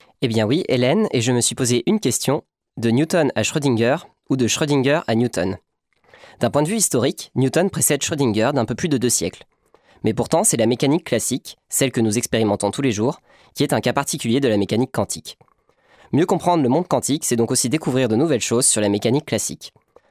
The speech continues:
Pour comprendre cela, nous allons nous restreindre à une seule notion fondamentale de la physique quantique, le hasard. Dans l'histoire de la physique, le hasard a longtemps été l'ennemi à combattre. Tout ce qui est hasard est ce qui n'est pas encore connu, compris ou modélisé.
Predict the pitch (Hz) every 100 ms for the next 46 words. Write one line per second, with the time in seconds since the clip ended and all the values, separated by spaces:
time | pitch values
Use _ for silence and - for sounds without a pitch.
0 | _ _ _ - 117 156 143 220 - 110
1 | 107 - - 123 123 131 185 131 127 -
2 | 156 156 - 175 - 196 165 135 127 -
3 | 160 160 131 127 120 104 95 - 151 175
4 | 117 - 110 - - _ _ - 127 -
5 | - - - - _ _ _ _ _ _
6 | _ _ 107 123 - 208 165 120 127 110
7 | 143 - - 117 113 135 160 127 131 156
8 | 151 147 135 135 131 - 98 - - -
9 | _ _ _ _ - 180 - 120 - 127
10 | 107 107 147 - 117 - 120 113 107 139
11 | 135 104 - 139 123 160 _ _ _ 156
12 | 139 117 110 _ _ _ - 117 127 135
13 | 101 95